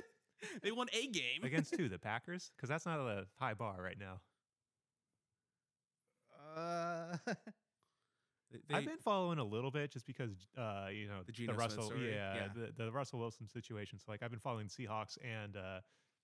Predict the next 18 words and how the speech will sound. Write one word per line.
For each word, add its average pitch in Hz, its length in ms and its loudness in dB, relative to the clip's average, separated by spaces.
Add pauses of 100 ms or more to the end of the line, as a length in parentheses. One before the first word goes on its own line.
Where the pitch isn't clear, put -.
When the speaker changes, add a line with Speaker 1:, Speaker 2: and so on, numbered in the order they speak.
Speaker 2:
the 123 60 -4
Broncos 107 400 -2
a 139 60 -4
little 127 180 -2
bit, 135 200 -2
like, 110 140 -2 (480)
for 202 80 0
the 135 100 2
drama 107 480 0
more 101 220 -2
than 95 80 -6
for 101 140 -10
the 92 80 -10
sport. 107 460 -6 (260)
Um, 107 160 -2
Speaker 1:
Yeah, 104 140 -2
that's 123 180 -8
fair. - 240 -14